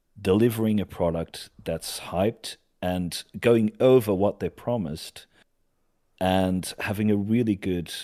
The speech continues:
uh, marketing message behind it, from the name, the looks of it,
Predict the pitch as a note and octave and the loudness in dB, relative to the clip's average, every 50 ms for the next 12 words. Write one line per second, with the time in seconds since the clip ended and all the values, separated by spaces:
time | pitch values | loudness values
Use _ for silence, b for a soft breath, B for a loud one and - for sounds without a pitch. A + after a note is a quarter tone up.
0 | - _ _ _ _ - - E2 E2 D#2+ D#2 D#2 D#2 D2 - _ - E2+ E2 D#2+ | -16 _ _ _ _ -12 -8 -6 -4 -4 -4 -4 -6 -8 -10 _ -8 -4 -4 -2
1 | E2+ E2 - D#2+ - - F2 E2+ E2 E2 E2 - - E2 D#2 - - - - D#2+ | -4 -4 -6 -10 -8 -6 -4 -4 -2 -2 -4 -4 -6 -8 -8 -8 -10 -12 -10 -6
2 | E2 G2+ F#2+ F2+ E2+ D2 - - F#2 E2+ D#2+ C#2+ D#2 D#2 D#2+ F2 G2 G#2+ A2 A2 | -4 -2 -2 -2 -2 -4 -6 -6 -6 -6 -6 -6 -6 -4 -2 0 2 4 4 6
3 | A2 G#2+ G#2+ G#2+ B B B B B B B _ - D#2+ D#2 D#2 F#2 G2+ G#2 - | 6 4 2 0 B B B B B B B _ -8 -6 -4 0 0 -2 -2 -2
4 | - - F#2 D#2+ F2+ F#2 F2+ E2+ D#2 - - - | -8 -8 -8 -4 0 2 2 2 0 -4 -12 -16